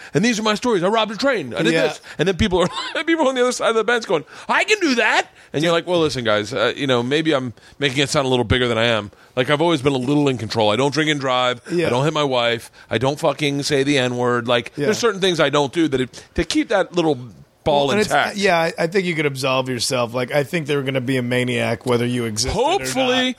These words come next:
Speaker 1: Guy comes to my
Speaker 2: Alcohol,
Speaker 1: show.
Speaker 2: alcohol has been around for a
Speaker 1: Guy
Speaker 2: long
Speaker 1: comes to my
Speaker 2: time.
Speaker 1: show, s-, I wanna say the same place.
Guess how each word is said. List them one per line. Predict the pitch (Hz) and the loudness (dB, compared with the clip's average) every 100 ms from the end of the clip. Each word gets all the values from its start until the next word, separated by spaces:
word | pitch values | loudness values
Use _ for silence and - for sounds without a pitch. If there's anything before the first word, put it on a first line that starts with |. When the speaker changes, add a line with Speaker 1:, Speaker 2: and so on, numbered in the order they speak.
| - - | -10 -4
Speaker 1:
Guy | 220 226 | -2 -2
comes | 262 185 | 0 0
to | |
my | 220 | 0
Speaker 2:
Alcohol, | 214 190 233 190 | 0 0 0 0
Speaker 1:
show. | 185 | 0
Speaker 2:
alcohol | 196 190 214 220 196 | -2 0 -2 0 0
has | 220 190 | 0 -2
been | 151 208 | -2 0
around | 175 160 175 160 175 156 | 0 2 2 0 -2 -2
for | 170 | -2
a | |
Speaker 1:
Guy | 170 | 0
Speaker 2:
long | 185 147 | 2 2
Speaker 1:
comes | 208 - | 0 0
to | 190 | 0
my | 170 | 0
Speaker 2:
time. | - | 0
Speaker 1:
show, | 175 151 | 0 0
s-, | - - - | -2 -8 -4
I | - | 0
wanna | 180 | 0
say | 175 156 | 0 0
the | |
same | 139 156 139 | 0 0 -2
place. | 139 143 156 | -2 -2 -2